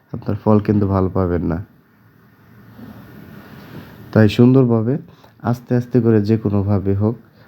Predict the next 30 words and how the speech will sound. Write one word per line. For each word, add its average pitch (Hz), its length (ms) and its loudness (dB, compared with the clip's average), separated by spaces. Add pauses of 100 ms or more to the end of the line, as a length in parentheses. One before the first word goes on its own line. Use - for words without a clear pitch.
আপনাকে 104 320 -2
আস্তে 104 240 0
আস্তে - 220 -4
দিতে 95 280 -4
হবে। 90 280 -4 (880)
আর 92 200 0 (100)
এটাকে 113 540 2
লাস্ট 110 360 0
পর্যায়ে 117 340 0
আপনার 123 440 -2 (400)
মাথাটাকে 107 460 0
বেঁধে 113 280 2
দিতে 104 200 -2
হবে, 113 380 0 (480)
যাতে 104 420 0
আপনার 98 300 0
মাথাতে 107 560 0 (260)
দিক 110 200 -2
থেকে 117 420 0 (360)
আপনার - 300 0
আলো 117 200 4
বাতাস 110 380 -6
না 107 120 0
ঢুকতে 95 320 -6
পারে, 87 220 -4
কারণ 92 160 -4
আলো 107 220 2
বাতাস 113 260 0
ঢুকলে 107 300 0
কিন্তু 110 380 -2